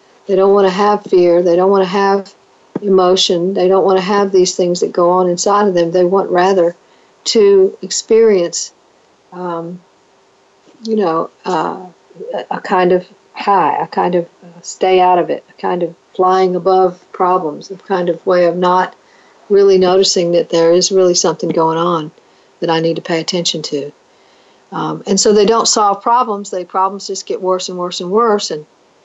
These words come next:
and then they begin to, uh, um, get, slide down the slippery slope further and further toward deeper and deeper addiction.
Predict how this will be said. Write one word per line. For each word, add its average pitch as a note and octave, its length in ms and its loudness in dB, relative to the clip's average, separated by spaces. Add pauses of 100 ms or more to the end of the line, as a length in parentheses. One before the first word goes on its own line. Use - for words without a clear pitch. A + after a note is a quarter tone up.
(420)
and E3 140 -18
then F#3 580 -4
they E3+ 140 0
begin F3 380 -2
to, F3 380 0
uh, E3+ 340 -2 (880)
um, E3 400 -6 (320)
get, F3+ 200 2
slide F3 440 0
down F3 180 2
the F3 60 0
slippery F#3+ 340 2
slope F#3 320 0
further G3+ 320 4
and F#3+ 100 2
further F3+ 420 2
toward F3 460 0
deeper F3+ 300 2
and E3+ 100 0
deeper F3 260 2
addiction. D#3+ 480 0